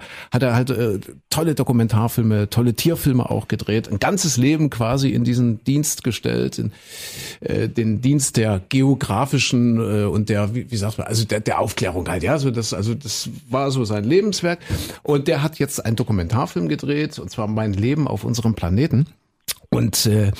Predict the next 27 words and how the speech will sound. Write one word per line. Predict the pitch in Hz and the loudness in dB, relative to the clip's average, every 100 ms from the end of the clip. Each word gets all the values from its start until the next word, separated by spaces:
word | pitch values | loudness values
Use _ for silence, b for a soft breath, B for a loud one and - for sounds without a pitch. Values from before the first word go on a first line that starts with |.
| B B | B B
beweist | - 98 107 196 233 - | 0 2 4 2 0 0
dort | 185 - | 0 2
anhand | 123 117 139 - | 2 4 4 0
auch, | 117 - - | -4 -6 -6
äh, | 62 62 60 | -4 -4 -6
von | - 123 | -4 -4
Vergleichen, | - 107 127 135 202 - 127 | -2 0 2 2 2 2 2
also | 113 110 | 2 2
von | 107 | 2
Orten, | - 147 - | 2 0 2
die | 120 113 | 2 2
er | 104 | 0
vor | - 98 85 90 | 0 0 0 -2
fünfzig, | - 170 175 - 107 | 0 0 0 0 0
sechzig, | 143 - 117 | 0 0 0
siebzig | 110 147 - 110 | 2 0 0 2
Jahren | 135 160 151 123 | 2 2 0 0
besucht | 117 123 127 107 | 0 0 0 -2
hat | - | -2
und | 107 | 0
jetzt | 117 127 | 0 2
wieder | 185 160 | 4 4
besucht | 127 113 - | 2 2 0
hat | 107 | 0
und | |
so | 101 104 | 2 2
weiter, | 117 | 2